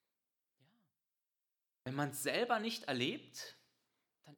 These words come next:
ist es schwer zu glauben. Deswegen immer wieder neu diese Einladung, genauso wie damals die Hirten, auch heute an uns, sich einladen zu lassen, hinzukommen,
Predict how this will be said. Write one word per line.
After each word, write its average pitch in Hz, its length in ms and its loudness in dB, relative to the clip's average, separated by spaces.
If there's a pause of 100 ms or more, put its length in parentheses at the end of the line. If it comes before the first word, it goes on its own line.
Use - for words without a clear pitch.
ist - 260 -20
es - 180 -14
schwer 180 420 -4 (260)
zu - 180 -14
glauben. 135 520 -18 (1080)
Deswegen 190 640 -4 (240)
immer 214 300 -2
wieder 175 220 0
neu 151 460 -2 (420)
diese 135 240 0
Einladung, 196 720 -4 (580)
genauso 247 540 -2
wie 226 100 -6
damals 190 560 -4
die 165 100 -6
Hirten, 151 520 -6 (280)
auch 139 300 -4
heute 147 480 0 (220)
an 123 180 -4
uns, 110 580 -8 (580)
sich - 280 -8
einladen 139 560 -4
zu - 140 -12
lassen, 90 320 -12
hinzukommen, 117 840 -4